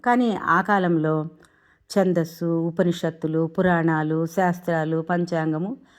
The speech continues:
వ్యాకరణము ఇలాంటి విషయ అవగాహన అనేది వాళ్ళు చేస్తూ ఉండేవారు. అలా ఇతిహాసాలు, పురాణాలు చదివినప్పుడు ఈయన కూడా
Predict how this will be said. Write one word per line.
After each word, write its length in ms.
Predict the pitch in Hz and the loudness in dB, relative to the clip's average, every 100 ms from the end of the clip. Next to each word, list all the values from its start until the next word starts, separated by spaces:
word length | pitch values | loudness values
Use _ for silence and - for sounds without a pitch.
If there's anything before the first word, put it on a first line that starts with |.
| _ _ _ _ - | _ _ _ _ -4
వ్యాకరణము 800 | 202 196 190 185 170 165 165 175 - _ _ _ _ _ - | 0 2 2 0 0 2 0 -2 -10 _ _ _ _ _ -6
ఇలాంటి 760 | 240 240 240 214 202 254 247 - _ _ _ _ _ _ _ _ _ _ _ _ _ - | 2 4 4 2 0 0 -2 -6 _ _ _ _ _ _ _ _ _ _ _ _ _ -4
విషయ 340 | 208 - 262 226 | -2 2 2 2
అవగాహన 520 | 180 185 175 170 170 | 0 2 2 2 2
అనేది 480 | 170 165 160 220 453 - - | 2 2 2 0 -4 -6 -2
వాళ్ళు 280 | 208 180 170 | 0 2 0
చేస్తూ 340 | 160 - 151 | 0 -2 -6
ఉండేవారు. 360 | 127 120 - - _ _ _ - | -4 -8 -10 -14 _ _ _ -2
అలా 180 | 220 240 | 2 2
ఇతిహాసాలు, 800 | 233 220 254 277 285 294 269 262 | 2 0 2 2 2 2 2 2
పురాణాలు 520 | 262 240 233 226 220 | 0 2 2 2 0
చదివినప్పుడు 880 | 208 190 185 214 196 190 196 151 - - _ _ - | 0 0 2 2 0 0 0 0 -4 -16 _ _ -4
ఈయన 240 | 208 254 254 | 2 4 4
కూడా 420 | 240 202 170 | 2 2 2